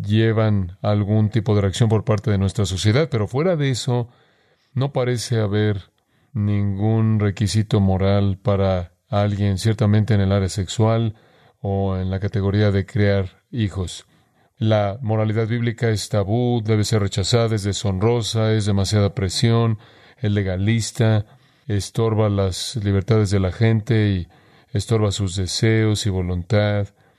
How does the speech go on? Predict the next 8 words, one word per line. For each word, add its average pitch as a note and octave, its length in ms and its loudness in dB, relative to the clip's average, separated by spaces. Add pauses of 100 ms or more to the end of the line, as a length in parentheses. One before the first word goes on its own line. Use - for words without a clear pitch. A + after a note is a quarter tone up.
(200)
Y G#2 80 -4
entonces G2+ 720 -4 (100)
la G#2+ 140 0
moralidad G2+ 480 2
bíblica G#2+ 560 0 (640)
no G#2+ 180 0
tiene G#2+ 240 0
lugar G2 680 -2